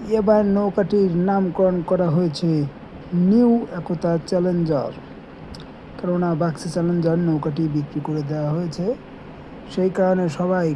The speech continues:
গ্রামের সবাই মিলে এই নিউ একতা চ্যালেঞ্জার নৌকাটি তৈরি করছে। নৌকাটির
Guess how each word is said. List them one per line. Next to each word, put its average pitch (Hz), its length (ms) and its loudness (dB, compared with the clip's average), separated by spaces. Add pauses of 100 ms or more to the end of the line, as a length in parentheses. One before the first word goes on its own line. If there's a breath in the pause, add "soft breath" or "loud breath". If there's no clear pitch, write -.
গ্রামের 170 320 2
সবাই 180 360 -2
মিলে 165 320 0 (760)
এই 170 160 0
নিউ 190 320 2
একতা 170 400 0
চ্যালেঞ্জার 165 640 0
নৌকাটি 147 580 -2
তৈরি 151 280 0
করছে। 139 300 -4 (1500)
নৌকাটির 202 640 2